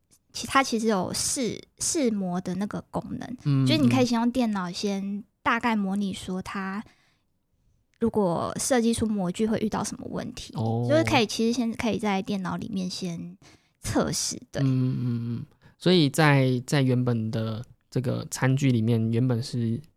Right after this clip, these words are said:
Speaker 2: 比较偏向射出成型的。
Speaker 1: 对，对。
Speaker 2: 然后整个制作方式跟现在的公司完全不太一样。
Speaker 1: 嗯，不一样，
Speaker 2: 他们是怎么样一个制作方式啊？
Speaker 1: 对。
Speaker 2: 就是灯具的哦。
Speaker 1: 灯饰。
Speaker 2: 嗯。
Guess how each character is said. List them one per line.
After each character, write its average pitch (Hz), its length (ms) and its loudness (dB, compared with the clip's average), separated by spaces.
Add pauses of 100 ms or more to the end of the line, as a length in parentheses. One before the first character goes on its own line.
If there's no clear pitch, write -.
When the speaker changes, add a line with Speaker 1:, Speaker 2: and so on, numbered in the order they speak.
(100)
Speaker 2:
比 127 80 -12
较 131 120 2
偏 131 200 0
向 127 120 2
射 120 200 0
出 113 160 -4
成 - 240 -8
型 - 160 -12
的。 - 80 -16
Speaker 1:
对， 196 260 2
对。 - 220 -8 (240)
Speaker 2:
然 110 120 -4
后 131 220 4
整 123 180 6
个 120 100 6
制 139 200 4
作 131 180 6
方 123 240 2
式 131 100 -2
跟 120 300 2
现 123 340 2
在 120 240 0 (120)
的 - 320 -8
公 120 200 2
司 120 200 -2
完 110 120 -4
全 110 200 -6
不 123 100 -12
太 113 240 -6
一 107 60 -8
样。 104 180 -10
Speaker 1:
嗯， 226 380 0
不 233 200 0
一 - 100 -6
样， - 200 -6
Speaker 2:
他 214 140 2
们 208 120 6
是 143 520 4
怎 - 100 -2
么 120 80 2
样 139 160 4
一 135 60 2
个 123 340 -2
制 135 140 0
作 123 180 2
方 113 240 -4
式 - 200 -8
啊？ - 220 -20
Speaker 1:
对。 - 20 -20
Speaker 2:
就 131 100 0
是 131 100 2
灯 131 300 4
具 127 260 -2
的 160 100 -8
哦。 233 60 0
Speaker 1:
灯 220 180 -2
饰。 - 340 -8
Speaker 2:
嗯。 123 260 -2